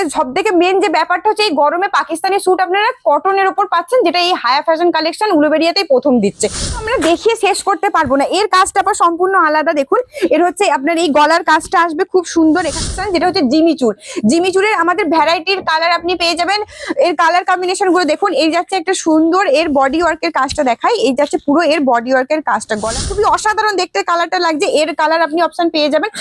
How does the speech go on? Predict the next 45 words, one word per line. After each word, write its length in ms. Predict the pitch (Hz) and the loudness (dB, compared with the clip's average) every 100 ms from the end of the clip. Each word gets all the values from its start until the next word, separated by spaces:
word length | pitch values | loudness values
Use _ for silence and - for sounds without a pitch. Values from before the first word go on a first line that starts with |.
| - | -8
শুধু 140 | - 370 359 | -2 0 0
কাজটা 240 | 320 - 349 | 0 0 -2
আমি 80 | 349 | 0
দেখাবো। 240 | 302 339 320 392 | -2 -2 -2 -2
এর 60 | 339 - | -2 0
ফুল 180 | 359 339 | 0 2
ওয়ার্কের 300 | 330 320 349 | 0 -2 -2
কাজটা 200 | 320 330 262 | -2 -2 -2
দেখুন, 160 | 214 220 392 453 294 | 0 -2 -4 -2 0
এটা 140 | 285 370 | 2 0
হচ্ছে 180 | 311 370 330 | -2 -4 0
পুরো 200 | 349 370 - | 2 2 0
ফুল 200 | 359 381 330 | 0 2 2
বডি 240 | 311 302 370 | 0 0 -2
এর 80 | 349 302 | -2 0
কাজটা, 280 | 247 - 262 - | -2 0 -2 0
সুন্দর 360 | 320 339 381 381 | 2 4 2 0
একটা 140 | - 381 339 | -2 0 2
এন্ড 120 | 359 349 | 2 0
পর্যন্ত 340 | 320 349 359 392 | 0 -2 -2 -2
ফুল 160 | 339 339 311 | 2 2 2
বডি, 220 | 311 392 466 - - | 0 0 -2 -6 -8
সুন্দর 220 | 269 285 269 | -6 -6 -4
কালেকশনটা। 540 | 247 254 262 240 269 415 - 554 370 - | -4 -2 -2 -2 -2 -4 -6 -6 -2 0
এটা, 160 | 285 381 403 - - | 0 2 0 -2 0
আহ, 180 | 277 262 _ _ 254 247 262 | 2 0 _ _ -2 0 2
কাপড়টা 360 | 302 349 427 359 | 0 0 -2 -4
দেখুন 200 | 320 494 523 | 0 -2 0
খুব 100 | 403 - | -2 0
সুন্দর 220 | 339 320 349 | 0 2 0
একটা 100 | 427 - | -2 0
প্রিন্ট 220 | 392 480 330 | 0 0 0
করা 160 | 233 196 | 2 0
আছে, 140 | 214 202 160 | 0 -2 0
এর 100 | 294 269 | 0 0
কাপড়টা 320 | - 302 320 277 | -2 -2 -2 -2
দেখুন 160 | 415 440 | -2 -2
খুব 100 | 359 - | -2 0
সুন্দর 180 | 277 302 | 2 2
নেটের 200 | 277 294 277 | 2 0 -2
ওপর 120 | 320 320 | -2 0
প্রিন্ট 160 | 277 277 | 0 2
করা 100 | 294 | -2
আছে। 100 | 311 392 - | -4 -8 -6
কালার 220 | 339 349 | -4 -2